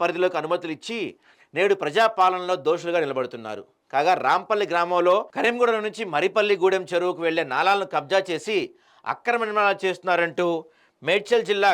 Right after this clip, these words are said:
కలెక్టర్ కార్యాలయంలో, ప్రజావాణిలో, రాంపల్లిలో గ్రామస్తులు ఫిర్యాదు చేశారు. దీంతో తక్షణమే విచారణ చేసి పూర్తి వివర-, ఇవ్వాలంటూ ఇరిగేషన్ శాఖ జిల్లా కలెక్టర్ గౌతమ్ ఆదేశాలు కూడా జారీ చేశారు. నాడు అడిగేవారెవరూ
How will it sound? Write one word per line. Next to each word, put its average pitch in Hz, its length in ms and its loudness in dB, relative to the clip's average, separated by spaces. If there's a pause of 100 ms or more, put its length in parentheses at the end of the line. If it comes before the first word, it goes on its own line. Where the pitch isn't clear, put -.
(180)
కలెక్టర్ 185 380 0 (100)
కార్యాలయంలో, 165 680 2
ప్రజావాణిలో, 180 760 2 (140)
రాంపల్లిలో 180 600 0 (460)
గ్రామస్తులు 180 440 -2
ఫిర్యాదు 151 400 -4
చేశారు. 127 320 -6 (540)
దీంతో 208 280 0
తక్షణమే 220 440 -6
విచారణ 202 380 0 (100)
చేసి 180 260 -6
పూర్తి 208 380 -4
వివర-, 180 360 2
ఇవ్వాలంటూ 170 460 2 (520)
ఇరిగేషన్ 196 500 0
శాఖ 196 160 0 (160)
జిల్లా 170 200 0
కలెక్టర్ 156 520 -2
గౌతమ్ 165 320 0 (420)
ఆదేశాలు 185 520 2
కూడా 170 140 2
జారీ 139 280 0 (100)
చేశారు. 110 320 -8 (480)
నాడు 196 300 2
అడిగేవారెవరూ 208 800 2